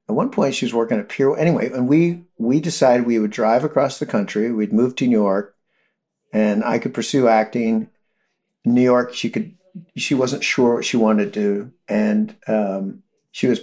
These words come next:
th-, thinking about art therapy. And I'm like, "Well, you can do all of it in New York." W-, we're gonna move in with her dad. Her dad had a brownstone, and so imagine that guy. He's like, "This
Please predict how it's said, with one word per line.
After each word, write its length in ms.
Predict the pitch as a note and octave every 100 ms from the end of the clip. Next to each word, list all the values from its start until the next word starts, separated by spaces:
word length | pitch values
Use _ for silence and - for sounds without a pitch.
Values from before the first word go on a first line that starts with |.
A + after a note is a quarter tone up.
| - _ _
th-, 120 | - _
thinking 160 | C3+
about 220 | A#2+ A2 A#2+
art 260 | A#2 -
therapy. 500 | - A#2 G#2 G2 G2+
And 100 | A2
I'm 80 | A#2+
like, 160 | B2 B2+
"Well, 120 | D#3+
you 140 | F3
can 120 | E3 E3+
do 180 | E3 D3 -
all 240 | A#2+ B2
of 80 | A#2+
it 180 | A2+ A2
in 400 | A2+ G#2 G#2 G#2+ -
New 80 | G#2+
York." 460 | G2+ F2+ G2+ - - _ _ -
W-, 140 | -
we're 220 | C3 A#2
gonna 180 | A2 A#2
move 300 | A2 B2 C#3+
in 160 | D3 C#3
with 160 | B2+
her 100 | C3 A2
dad. 540 | - G#2 F#2 G#2+ - _
Her 140 | -
dad 320 | G2+ G#2+ G#2 G#2
had 180 | G#2+
a 200 | G2+ G2 G2+ -
brownstone, 880 | G#2 G#2 A#2 - - F#2+ G2 A#2 - _
and 520 | E3+ G#2+ G#2+ G#2 - _ _ _ _ _ _ _ _ _
so 180 | - C3
imagine 420 | A#2 C3 C#3 G#2+
that 200 | A2 -
guy. 360 | - - - - _ _ _
He's 240 | - A#2
like, 280 | A2+ A2 - _ _
"This 360 | A#2+ A2 -